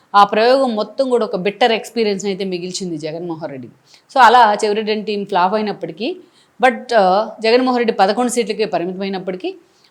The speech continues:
మొన్నటి ఎన్నికల్లో ఇన్-, ఇలాంటి బిట్టర్ ఎక్స్పీరియన్స్‌లు ఎన్నో ఉన్నప్పటికీ, జగన్మోహన్ రెడ్డి మాత్రం చెవిరెడ్డి and టీం మీద ఆధారపడ్డారు. ఎందుకంటే ఇక్కడ ఆయన అధికారంలో లేరు కాబట్టి ఇంటెలిజెన్స్ టీం ఆయనతో లేదు.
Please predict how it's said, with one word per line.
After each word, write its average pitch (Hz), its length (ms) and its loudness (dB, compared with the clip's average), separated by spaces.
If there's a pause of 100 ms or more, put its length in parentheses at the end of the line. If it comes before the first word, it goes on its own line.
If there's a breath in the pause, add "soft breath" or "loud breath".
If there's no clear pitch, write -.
(100)
మొన్నటి 247 280 2
ఎన్నికల్లో 254 840 2
ఇన్-, 226 300 -2
ఇలాంటి 269 440 6
బిట్టర్ 233 260 2
ఎక్స్పీరియన్స్‌లు 226 600 -4
ఎన్నో 226 260 0
ఉన్నప్పటికీ, 208 720 -4 (380 soft breath)
జగన్మోహన్ 233 500 4
రెడ్డి 220 160 2
మాత్రం 208 320 -2 (100)
చెవిరెడ్డి 208 360 0
and 202 120 -4
టీం 190 180 -2
మీద 190 160 -4
ఆధారపడ్డారు. 160 680 -4
ఎందుకంటే 233 520 0
ఇక్కడ 208 420 0 (360 loud breath)
ఆయన 202 120 0
అధికారంలో 233 540 4
లేరు 214 300 2
కాబట్టి 202 400 0
ఇంటెలిజెన్స్ 214 600 -2
టీం 202 220 -4
ఆయనతో 180 260 -4
లేదు. 165 280 -6